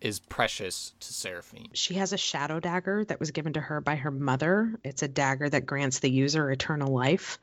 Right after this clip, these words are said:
Speaker 2: That's the
Speaker 1: Oh.
Speaker 2: reason why you don't know what her age is. She looks like she's in her twenties, but she's much older.
Speaker 1: Oh, wow.
Speaker 2: Yeah,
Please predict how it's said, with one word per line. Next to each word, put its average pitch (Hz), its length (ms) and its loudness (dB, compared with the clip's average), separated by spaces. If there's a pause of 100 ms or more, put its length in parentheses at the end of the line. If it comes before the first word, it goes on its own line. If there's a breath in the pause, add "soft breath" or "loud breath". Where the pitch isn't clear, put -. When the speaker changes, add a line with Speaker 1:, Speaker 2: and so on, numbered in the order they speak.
Speaker 2:
That's 139 320 4
the 139 120 8
Speaker 1:
Oh. - 40 10
Speaker 2:
reason 117 200 6 (200)
why 147 80 0
you 151 160 0
don't 156 360 2
know 151 200 4
what 147 280 2
her 156 140 0
age 139 260 -4
is. 170 400 0
She - 200 0
looks 143 540 -4
like 165 160 0
she's - 260 -4
in 185 80 4
her 180 80 4
twenties, 175 540 2 (100)
but 165 120 6
she's 170 220 4
much 143 180 4
older. 147 400 2 (120)
Speaker 1:
Oh, 131 120 6
wow. 107 480 6
Speaker 2:
Yeah, 135 140 0